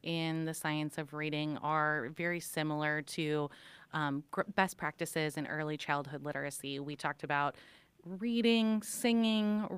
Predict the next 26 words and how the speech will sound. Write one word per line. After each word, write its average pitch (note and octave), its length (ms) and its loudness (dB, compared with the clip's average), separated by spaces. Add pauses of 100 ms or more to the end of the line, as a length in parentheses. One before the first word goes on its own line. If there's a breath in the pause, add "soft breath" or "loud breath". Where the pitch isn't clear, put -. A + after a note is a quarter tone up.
writing, G3+ 720 4
talking, F#3 500 0
and D#3+ 160 0
playing, D#3 520 0
those D#3+ 220 0
five D#3 440 0 (100)
elements E3+ 720 0 (280 loud breath)
as D#3+ 200 0
being E3 420 2 (280 loud breath)
critical F#3 480 2
to D#3 600 0 (220 loud breath)
l-, F3+ 160 -2 (300)
developing G3 600 2
kids E3 320 -2
at D#3 80 0
an D#3 160 0
early F3+ 360 0
age D3+ 340 -2
to D3+ 100 -6
prime C#3+ 340 2
them C#3 180 0
to - 100 -10
getting C#3+ 340 -2
ready C#3 240 0
to C3 80 -4
read. A#2 380 -6